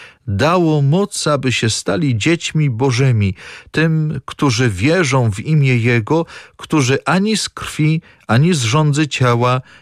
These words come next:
ani z woli męża, ale z Boga się naro-, narodzili". Owo narodzenie z Boga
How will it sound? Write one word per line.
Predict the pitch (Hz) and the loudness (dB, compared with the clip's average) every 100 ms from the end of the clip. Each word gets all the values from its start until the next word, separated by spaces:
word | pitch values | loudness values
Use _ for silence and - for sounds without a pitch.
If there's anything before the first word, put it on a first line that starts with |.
| - | -4
ani | 117 135 147 | 0 2 0
z | 117 | 0
woli | 107 139 131 | 0 0 0
męża, | 117 117 120 117 120 113 - _ _ - | 2 2 2 2 0 -2 -6 _ _ -4
ale | 113 110 107 123 _ _ _ 123 | 0 2 0 -4 _ _ _ -10
z | 95 101 | -4 -2
Boga | 92 110 104 92 | 0 0 0 -2
się | - | -2
naro-, | 90 85 82 82 80 - | -2 -2 -2 -6 -6 -2
narodzili". | 107 95 85 85 71 104 _ _ _ _ _ _ _ _ _ _ _ _ - - - - - | 0 0 -2 -6 -10 -16 _ _ _ _ _ _ _ _ _ _ _ _ -20 -16 -14 -16 -4
Owo | 160 175 196 180 - | -2 2 2 0 -2
narodzenie | 135 135 151 156 147 135 185 175 139 | 2 4 4 2 2 0 0 0 0
z | 117 | -2
Boga | 107 151 123 98 87 | 0 0 0 -2 -4